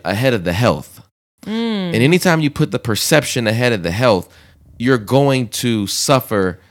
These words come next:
Speaker 1: consequences for that.
Speaker 2: I totally agree. It's almost like the sweater is the wardrobe that you actually need because it's cold outside, you really need to wear that sweater.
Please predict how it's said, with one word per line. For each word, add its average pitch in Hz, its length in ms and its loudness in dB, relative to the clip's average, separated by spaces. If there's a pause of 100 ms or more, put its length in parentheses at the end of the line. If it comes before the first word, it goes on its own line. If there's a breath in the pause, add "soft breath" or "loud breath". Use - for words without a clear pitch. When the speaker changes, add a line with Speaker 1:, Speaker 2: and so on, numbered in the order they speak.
(360 soft breath)
Speaker 1:
consequences 104 720 -2
for 71 140 -6
that. - 240 -10 (1400 loud breath)
Speaker 2:
I 220 80 -6
totally 208 320 -6
agree. 185 280 -8
It's 214 180 -10
almost 262 320 -6
like 214 160 -10
the 190 100 -8
sweater 240 720 -2 (680 soft breath)
is 233 200 2
the 208 120 0
wardrobe 202 540 -2
that 190 220 -4
you 202 160 -10
actually 190 420 -2
need 185 280 -4
because 170 240 -6
it's 160 120 -6
cold 175 320 -2
outside, 123 640 -4 (420 soft breath)
you 233 160 0
really 320 280 0
need 208 260 0
to 175 100 -2
wear 170 300 0
that 139 180 2
sweater. 151 600 -6